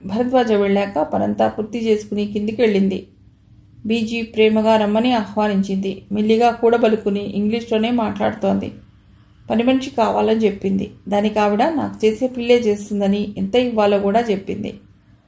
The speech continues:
ఆవిడకు ఒక పార్ట్ టైమ్, ఒక ఫుల్ టైమ్ పని మనుషులు ఉన్నారు. పార్ట్ టైమ్ అమ్మాయిని కార్తీక ఇంట్లో చేయమని చెప్పింది.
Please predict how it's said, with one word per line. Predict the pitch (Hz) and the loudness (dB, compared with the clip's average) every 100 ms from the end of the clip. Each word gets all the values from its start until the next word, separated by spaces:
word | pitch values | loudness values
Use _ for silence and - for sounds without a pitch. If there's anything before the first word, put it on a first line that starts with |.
| _ _ | _ _
ఆవిడకు | 214 220 226 294 | 0 2 0 -2
ఒక | 285 - - | -4 -6 -4
పార్ట్ | 196 - 202 208 - | -4 -2 -4 -4 -2
టైమ్, | 262 370 - | -2 -2 -4
ఒక | - | -4
ఫుల్ | 196 226 233 | 0 0 2
టైమ్ | 240 254 247 | 2 0 0
పని | 202 | 0
మనుషులు | 220 233 - 240 | 0 -2 -2 -2
ఉన్నారు. | 185 190 - - _ 214 | 0 -4 -6 -16 _ -4
పార్ట్ | 214 214 | -2 2
టైమ్ | 277 269 | 2 4
అమ్మాయిని | 220 214 208 254 | 2 0 0 -2
కార్తీక | - 214 202 - 247 | -4 -6 -6 -8 -2
ఇంట్లో | 240 226 214 | 0 0 0
చేయమని | 202 196 190 208 | -2 0 0 2
చెప్పింది. | 220 196 185 185 - | 0 -2 -4 -8 -10